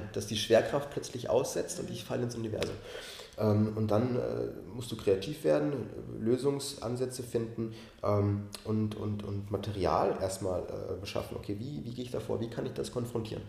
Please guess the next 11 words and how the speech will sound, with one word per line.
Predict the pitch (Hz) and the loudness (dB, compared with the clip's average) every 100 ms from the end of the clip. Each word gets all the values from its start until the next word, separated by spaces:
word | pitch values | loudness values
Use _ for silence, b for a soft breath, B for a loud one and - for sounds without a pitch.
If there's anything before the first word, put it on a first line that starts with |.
| - | -4
Ja, | 104 | -4
wie, | 120 120 - | -2 -6 -8
wie | 123 | -6
kann | - 135 | -2 0
man | 127 | 0
sich | 120 | 0
da | 120 | 0
den | 117 | 0
Ängsten | 113 113 - | 0 -2 -2
annähern? | 120 110 139 160 196 214 - | -2 2 2 2 -2 -8 -10
Ja? | 123 | -6